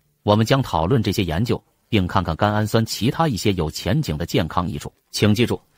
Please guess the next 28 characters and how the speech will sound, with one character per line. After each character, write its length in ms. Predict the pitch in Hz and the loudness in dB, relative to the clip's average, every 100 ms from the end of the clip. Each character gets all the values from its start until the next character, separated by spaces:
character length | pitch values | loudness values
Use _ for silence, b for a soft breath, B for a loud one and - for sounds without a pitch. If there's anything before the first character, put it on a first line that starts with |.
| _ | _
仅 220 | - 185 | 2 4
仅 160 | 139 98 | 4 2
因 120 | 117 | 2
为 80 | 110 | 2
我 120 | 92 | 0
服 220 | - 104 | 0 0
用 100 | 123 | 2
某 180 | 90 120 | 2 2
种 140 | 113 | 0
补 160 | 110 80 | -2 -4
充 200 | - 170 | 0 0
剂， 200 | 160 - _ _ - | 0 -4 _ _ -2
并 180 | 202 | 0
不 80 | 110 | 2
意 120 | 90 | 0
味 140 | 85 87 | 0 0
着 100 | 80 | -2
你 220 | 73 80 - | -4 -8 -4
也 140 | 90 | -2
应 140 | 85 95 | 0 0
该 120 | 85 | -2
服 160 | - | -2
用。 100 | 76 - _ - | -10 -12 _ 0
关 180 | 104 | 2
于 80 | 98 | 2
甘 160 | 101 107 | 2 2
氨 120 | 107 | 0
酸， 180 | 110 | 0